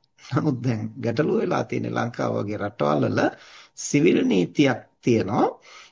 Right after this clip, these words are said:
අ, ඒ සිවිල් නීතියේ ස්වභාවය තමයි යම්කිසි කෙනෙකුට තමන්ට අසාධාරණයක් වුණා, තමන්ගේ මානව හිමිකම් කඩ වුණා කියලා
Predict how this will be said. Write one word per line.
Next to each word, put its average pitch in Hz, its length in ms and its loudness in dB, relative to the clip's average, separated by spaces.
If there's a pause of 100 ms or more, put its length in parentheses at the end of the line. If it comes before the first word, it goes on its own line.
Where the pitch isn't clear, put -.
(120)
අ, 139 140 -2 (600)
ඒ 113 160 0
සිවිල් 156 380 4
නීතියේ 160 420 4
ස්වභාවය 120 560 -2
තමයි 113 480 0
යම්කිසි 147 420 -2
කෙනෙකුට 117 540 -2 (400)
තමන්ට 131 400 0
අසාධාරණයක් 117 840 0
වුණා, 120 300 0
තමන්ගේ 131 380 0
මානව 123 340 2
හිමිකම් 117 480 0
කඩ 104 260 -4
වුණා 170 360 2
කියලා - 360 0